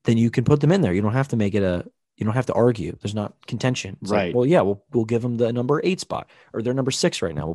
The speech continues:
Speaker 1: give them the number six spot." Nobody would be complaining.
Speaker 2: Right.
Speaker 1: Everyone would be like, "Sure." You know, they will eventually play the Alabama, the Michigan State, the higher ranked
Speaker 2: Right.
Speaker 1: teams. And if they are better, then they'll win.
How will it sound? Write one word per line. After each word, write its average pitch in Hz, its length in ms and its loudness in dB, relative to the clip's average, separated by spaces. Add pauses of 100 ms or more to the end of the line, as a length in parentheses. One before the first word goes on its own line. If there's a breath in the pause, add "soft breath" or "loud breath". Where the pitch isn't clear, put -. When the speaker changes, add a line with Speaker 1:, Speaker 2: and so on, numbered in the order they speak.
Speaker 1:
give 117 120 -2
them 123 100 0
the 123 60 0
number 135 180 0
six - 240 -4
spot." - 260 -6
Nobody 143 260 4
would 156 160 4
be 175 120 4
complaining. 170 460 0 (760)
Speaker 2:
Right. 95 280 0 (140)
Speaker 1:
Everyone 123 220 0
would 120 60 -2
be 131 60 2
like, 131 120 2
"Sure." 247 320 -2 (460)
You 139 140 2
know, 165 140 6
they 135 220 4
will 175 300 6
eventually 190 440 2
play 214 340 2
the 117 180 -2
Alabama, 101 520 -2
the 95 100 -8
Michigan 104 340 -6
State, - 320 -12
the 95 180 -8 (140)
higher 113 300 -2
ranked 107 240 -2
Speaker 2:
Right. - 40 -20
Speaker 1:
teams. 127 480 -4
And 107 180 -6
if 110 140 -6
they 113 160 0
are 156 180 4
better, 120 300 2
then 117 160 0
they'll 131 160 2
win. 175 180 2